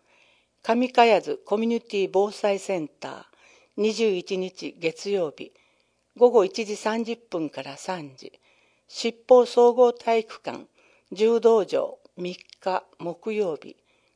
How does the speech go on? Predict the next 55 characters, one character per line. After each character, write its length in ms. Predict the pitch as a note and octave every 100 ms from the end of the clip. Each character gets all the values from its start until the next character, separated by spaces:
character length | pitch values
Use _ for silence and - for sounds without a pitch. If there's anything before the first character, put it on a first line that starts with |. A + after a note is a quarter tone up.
| -
午 120 | A3
後 140 | A3 G3
一 220 | G3 G#3
時 100 | G3+
三 320 | - G3+ G#3+
十 100 | A3
分 340 | _ - D3
か 140 | D3 C#3+
ら 140 | C3+
三 360 | - F3 D3 C3+
時。 160 | - _ _ _ _ _ _ _
篠 340 | - B3+ B3 G3
田 140 | D#3
防 240 | F#3 G3+
災 260 | G#3+ G3+ F#3+
コ 200 | - G#3+
ミ 100 | A3+
ュ 20 |
ニ 140 | A#3 A#3
テ 240 | - A3
ィ 20 |
セ 220 | - G#3+
ン 80 | F3+
タ 200 | - -
ー、 80 | - - _ _ _ _ _
十 300 | G#3+ G#3 G#3
日 220 | F#3 F3+ -
木 300 | E3+ - A3
曜 200 | G3+ D#3
日、 180 | - - _ _ _ _ -
午 120 | A3
後 120 | G3+
一 200 | F#3+ A3+
時 120 | G#3+
三 280 | - A3+ A#3
十 120 | A3+
分 320 | - - C#3+
か 160 | - C3+
ら 100 | C3+
三 380 | - F#3 D#3 C#3+
時。 200 | - _ _ _ _ _ _ _
い 140 | G3
ず 120 | F#3+ G3+
れ 120 | F#3
も 240 | F3 - - _ _
健 200 | - A#3
康 300 | A#3 - A#3
チ 180 | A#3 A3+
ェ 20 | G#3+
ッ 40 | _ -
ク、 200 | C#3+ - _
軽 260 | - F3+ G#3
い 120 | G#3
体 300 | - E3+ E3
操、 400 | - E3 D3+